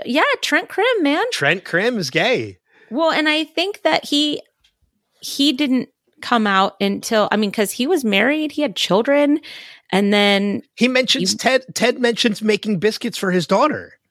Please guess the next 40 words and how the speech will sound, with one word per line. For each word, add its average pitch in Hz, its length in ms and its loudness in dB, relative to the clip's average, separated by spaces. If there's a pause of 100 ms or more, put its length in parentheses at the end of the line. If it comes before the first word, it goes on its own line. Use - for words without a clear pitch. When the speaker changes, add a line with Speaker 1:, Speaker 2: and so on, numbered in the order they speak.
(100)
Speaker 1:
Right. 202 280 0 (340)
Speaker 2:
Yeah. 214 240 2
Speaker 1:
Which 294 240 0 (260)
is 254 200 0
not 277 240 2
to 302 100 0
say 247 240 2
that 220 220 0
he 226 280 2
is 202 200 0
not 185 280 0
in 190 160 0
a, 175 320 -2 (880)
in 190 140 0
a 170 180 0 (380)
loving 190 500 2
married 175 460 2 (340)
gay 170 180 2
relationship 170 640 -2
with 175 180 0
a - 60 -6
kid. 254 360 -2
I 226 140 2
think 294 220 0
he 277 80 -2
was 226 120 0
actually 214 260 0
married 180 400 0
to 185 160 0
a 165 40 4
woman 165 500 0 (200)
and 180 140 0
had 170 240 -4
kids, 175 260 -2
if 165 140 -8
I 180 40 2
remember 175 440 0
his 175 160 -4
story 180 320 0
correctly. - 640 -4